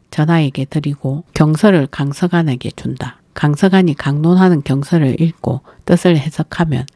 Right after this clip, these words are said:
시강관이 이 구절에 관해 문의를 논란한다. 마침에 판통예 문사가 무릎을 꿇고 전하에게 예가 끝났다고 아랜다. 관원들이 모두 일어나 내려가서 당 아래에 설치된 자리로 나아가고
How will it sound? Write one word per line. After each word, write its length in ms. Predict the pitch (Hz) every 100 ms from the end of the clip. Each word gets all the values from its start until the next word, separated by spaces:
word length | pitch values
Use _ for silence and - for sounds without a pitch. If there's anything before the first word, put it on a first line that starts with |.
| - _
시강관이 920 | - 170 175 180 180 185 156 135 170 -
이 180 | 160 160
구절에 480 | - 185 170 139 131
관해 420 | 139 139 139 - _ _ -
문의를 540 | 151 170 185 143 135 _ _
논란한다. 840 | - 147 147 139 135 139 135 120 - - - - - _ -
마침에 460 | 170 185 - 170
판통예 640 | 143 - 196 - 214 196 143
문사가 540 | 139 139 143 160 131
무릎을 400 | 147 180 165 135
꿇고 420 | - 156 151 143
전하에게 640 | 135 147 151 165 143 - 131
예가 260 | 147 156 143
끝났다고 640 | - 165 165 - 131 135
아랜다. 520 | - 139 143 127 139 - -
관원들이 520 | 151 160 180 180 160
모두 320 | 143 160 160
일어나 420 | 160 160 143 139 139
내려가서 680 | 151 160 139 135 - 131 139 - _ -
당 220 | 151 151 147
아래에 360 | 185 170 135
설치된 560 | - 156 - 156 139 135
자리로 460 | - 151 135 139
나아가고 680 | 139 151 139 139 135 - 131